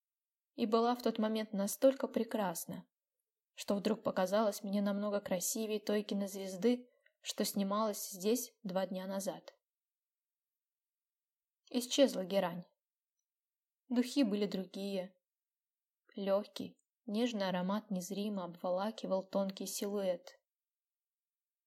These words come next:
Она пахла духами и им, тем мужчиной.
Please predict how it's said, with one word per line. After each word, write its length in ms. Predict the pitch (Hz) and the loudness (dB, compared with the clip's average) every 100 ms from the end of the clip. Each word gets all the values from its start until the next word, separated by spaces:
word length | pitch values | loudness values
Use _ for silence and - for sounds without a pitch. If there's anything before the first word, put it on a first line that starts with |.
| _ | _
Она 240 | 226 220 | 2 2
пахла 320 | 220 208 220 202 | 4 2 2 0
духами 680 | 202 - 240 247 196 180 _ _ _ _ | -2 0 0 2 0 -4 _ _ _ _
и 100 | - | -4
им, 380 | 208 208 196 - - _ _ _ _ _ - | -4 -2 -4 -6 -20 _ _ _ _ _ -4
тем 180 | 202 | -2
мужчиной. 680 | 190 196 - - 190 175 - | -2 -4 -4 -2 -2 -4 -10